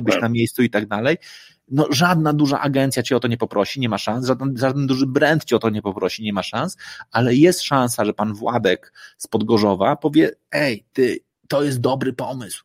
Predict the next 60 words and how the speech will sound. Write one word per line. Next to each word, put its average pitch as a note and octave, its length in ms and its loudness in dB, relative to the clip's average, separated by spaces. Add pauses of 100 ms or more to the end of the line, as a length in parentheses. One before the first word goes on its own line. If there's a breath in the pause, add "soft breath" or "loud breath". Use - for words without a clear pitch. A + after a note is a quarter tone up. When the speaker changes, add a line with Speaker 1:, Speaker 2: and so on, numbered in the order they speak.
Speaker 1:
Będziemy, A#2+ 420 0
będziemy B2 400 2
mieli B2+ 180 0
pracownika A#2+ 460 -2
miesiąca, A2+ 460 -2
czy C3+ 120 -4
możesz C#3+ 320 0
mu C3+ 60 -8
coś B2+ 140 -6
powiedzieć?”. B2+ 320 -2 (240 loud breath)
To - 80 2
jest C#3 160 6
w C#3+ 40 0
ogóle D3+ 200 4
super D#3+ 580 4
fajne C3 340 -2
hi-, - 140 -14
to - 80 -18
są C3+ 140 -8 (200)
turbo D#3+ 320 6
fajne A2+ 280 0
historie. F#2 420 -2
Jeżeli G#2 160 0
do A#2+ 80 2
tego E3 140 -2
jeszcze E3+ 140 -2
dołożymy C#3 360 2
to, A2 120 -6
co G#2 180 -12
ty E3+ 100 4
powiedziałeś, F#2+ 640 0 (320 loud breath)
czyli B2 160 0
możemy D3+ 320 2
to C3+ 80 -8
zrobić C3+ 440 0
przez - 260 -2
aplikację B2+ 640 -2
B G2+ 140 -2
two G2 140 -2
B, B2+ 120 0 (540 soft breath)
czyli G#2+ 120 -8
zapłacić A2+ 360 -2
trochę A2+ 240 0
drożej, A#2 380 4
bo A2 80 -4
te - 80 -10
sto - 140 -6
pięćdziesiąt G3+ 280 -2
złotych E3 160 2
trochę B2+ 200 -2
siara, A#2 420 -8
tak, G#2+ 140 -6
dla F2+ 120 -2
marki, G2 240 -6
bo G2+ 80 -12
to G#2 80 -6
nawet E2+ 120 -6
jak G2 140 -8
tam F#2 120 -8
doliczysz, G2 400 -6